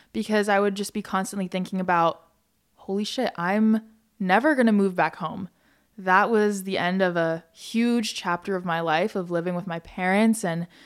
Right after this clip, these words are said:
it was such a, you know, privilege to be able to do that and have such a good home life. It was really sad and hard to leave that, even if it felt right.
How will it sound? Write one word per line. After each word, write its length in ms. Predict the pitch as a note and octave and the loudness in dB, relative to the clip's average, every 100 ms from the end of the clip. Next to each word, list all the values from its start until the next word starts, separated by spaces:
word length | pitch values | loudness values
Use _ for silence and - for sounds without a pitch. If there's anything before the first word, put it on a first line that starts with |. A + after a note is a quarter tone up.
| - _ - | -20 _ -2
it 100 | G#3 | 2
was 160 | F#3+ | 2
such 200 | F#3+ F#3 | 2 0
a, 300 | F3+ D#3+ E3 - - | 2 2 2 -4 -4
you 60 | |
know, 120 | G3+ E3+ | -2 -2
privilege 540 | - G3+ G3 F#3+ F#3 | -2 -2 0 0 -2
to 360 | - E3+ D#3+ - _ _ - - | -4 -2 -2 -4 _ _ -20 -8
be 120 | G#3 | 0
able 240 | G3 F#3 F3+ | 0 0 -2
to 120 | F3 | -4
do 220 | F3 F3 | -4 -4
that 240 | E3+ F#3 G3 | 2 2 2
and 200 | E3+ E3+ | 0 -4
have 240 | F3 E3+ | -4 -6
such 220 | - E3+ | -6 -6
a 140 | F3 E3 | -4 -4
good 260 | E3+ D#3+ | -2 -4
home 320 | D#3+ F3 E3 | -4 -8 -6
life. 400 | F3 F#3+ A3 A#3+ - - - _ - | 0 2 2 0 -8 -20 -20 _ -6
It 180 | F#3+ | -2
was 340 | - G3 F#3 F3+ | 2 0 0 -2
really 540 | F3+ F#3 F#3+ F3 F3 - _ _ | -2 -2 -2 -2 -4 -8 _ _
sad 440 | - - E3 E3+ G3 | -14 -2 2 4 2
and 120 | F3+ | 0
hard 540 | - F3 E3 F3+ G3+ - _ - | -4 -2 0 0 -4 -10 _ -14
to 140 | - | -8
leave 300 | F#3+ F3 F3 | -6 -6 -6
that, 400 | G3 A3 A#3+ C4 _ | 0 2 2 -2 _
even 460 | - F#3+ F#3+ F#3 - - | -6 -2 0 -2 -4 -6
if 160 | F3+ | -4
it 120 | F3+ | -4
felt 320 | - - D#3+ - | -4 -4 -4 -4
right. 460 | F3+ E3 F#3 A#3 | -4 0 0 -2